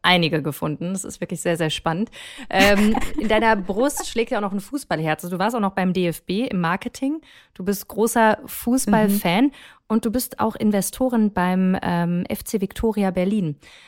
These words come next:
Speaker 1: der Frauenfußballmannschaft, die ja
Speaker 2: Mhm.
Speaker 1: auch extrem medial durch die Decke ging in den letzten Monaten gefühlt.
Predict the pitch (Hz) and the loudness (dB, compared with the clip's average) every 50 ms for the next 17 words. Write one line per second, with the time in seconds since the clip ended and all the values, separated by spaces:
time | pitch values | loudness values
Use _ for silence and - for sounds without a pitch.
0 | _ _ - 170 165 - - 185 185 190 180 - - 247 - - 175 160 160 165 | _ _ -6 -6 -6 -2 -2 0 0 0 -2 -2 -4 -4 -2 0 0 0 0 -2
1 | 170 - 196 185 - - - 202 202 190 185 190 190 214 - - 196 214 262 277 | 0 0 0 -2 -2 0 2 2 4 4 4 2 0 0 2 4 6 6 6 4
2 | - - - _ - _ _ _ _ _ _ _ - 190 - - - - - - | 2 -4 -14 _ -20 _ _ _ _ _ _ _ -10 -10 -8 -8 -10 -12 -12 -12
3 | - - 214 214 226 240 233 226 214 208 196 180 170 180 190 196 196 185 - - | -4 0 2 2 4 4 4 4 2 2 2 2 2 2 2 2 0 -4 -4 -6
4 | - - 196 202 202 - _ _ _ _ _ - 190 190 - 208 175 156 165 151 | -6 -4 -4 -4 -4 -6 _ _ _ _ _ 0 0 2 2 0 0 2 0 0
5 | 147 143 143 - _ _ _ _ _ _ _ _ _ _ _ - - - _ - | 0 -2 -6 -10 _ _ _ _ _ _ _ _ _ _ _ -20 -20 -12 _ 0
6 | 185 170 170 165 160 - - - _ 175 170 170 - - - - 175 165 160 160 | 2 4 4 2 2 0 -4 -6 _ 2 2 2 2 -2 -6 -4 -2 -2 0 0
7 | 156 151 147 - _ _ _ 190 190 185 185 185 180 165 160 160 - - 156 156 | -2 -2 -4 -8 _ _ _ 2 4 4 4 4 4 4 2 2 0 -4 -4 -2
8 | 160 190 226 - _ _ - 180 160 175 160 - - 170 160 170 196 214 - | -2 -2 -4 -6 _ _ -10 -4 -4 -4 -4 -4 -4 -2 0 0 0 -2 -4